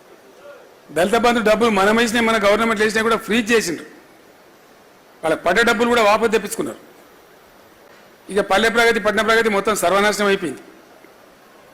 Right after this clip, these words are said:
ట్రాక్టర్లకు జీతాలు లేవు, డీజిల్ లేదు, గ్రామాలు మళ్ళీ మురికి కూపాలు అవుతున్నాయి, పట్టణాలు మురికి కూపాలు అవుతున్నాయి.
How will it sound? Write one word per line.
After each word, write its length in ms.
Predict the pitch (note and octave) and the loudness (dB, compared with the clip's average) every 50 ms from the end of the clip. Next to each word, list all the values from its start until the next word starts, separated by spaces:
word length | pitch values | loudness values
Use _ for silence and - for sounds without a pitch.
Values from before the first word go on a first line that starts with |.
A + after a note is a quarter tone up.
| - - - - - - - - - | -20 -20 -20 -20 -20 -20 -20 -16 -6
ట్రాక్టర్లకు 500 | - D#3+ F#3+ G#3+ G#3 B3 A#3 A#3 A#3 G#3 | -2 0 0 0 2 2 2 2 2 0
జీతాలు 340 | F3+ F#3 A3 G3+ A3+ A3 A3 | 0 -2 -2 2 2 2 2
లేవు, 140 | G#3+ G#3 F#3 | 2 2 0
డీజిల్ 320 | E3 F3+ F#3 G3 A3 G#3+ | 0 -2 -2 -2 0 0
లేదు, 200 | G3+ G3+ F3 C3+ - - - - - - - - - - - - - - - - - - - - - | 0 0 0 -2 -8 -14 -20 -20 -20 -20 -20 -20 -20 -20 -20 -20 -20 -20 -20 -20 -20 -20 -14 -6 -2
గ్రామాలు 360 | E3 F3+ G3+ G#3+ A3+ A3+ A3 | 0 0 2 2 2 0 2
మళ్ళీ 200 | G#3 G#3 G3+ F#3+ | 2 0 0 2
మురికి 200 | F3+ G3 G#3 - | 0 0 -2 0
కూపాలు 300 | - A3+ - G#3 G3+ G3 | -2 -2 0 2 2 0
అవుతున్నాయి, 320 | F#3+ F#3 - E3+ C3+ A#2+ - - - - - - - - - - - - - - - - - - - - - | 0 0 -4 -6 -8 -10 -12 -18 -20 -20 -20 -20 -20 -20 -20 -20 -20 -20 -20 -20 -20 -20 -20 -20 -20 -8 -6
పట్టణాలు 340 | D#3+ E3+ G3 A3 A3+ A3 A3 | -4 -2 0 2 2 2 2
మురికి 220 | G#3 G#3 G#3+ G#3+ | 2 0 0 0
కూపాలు 280 | - A3+ G3 G3+ G3+ G3 | -2 -2 0 0 0 0
అవుతున్నాయి. 380 | G3 F#3+ - G3 F#3 D#3 B2 | 0 0 -2 -4 -4 -4 -6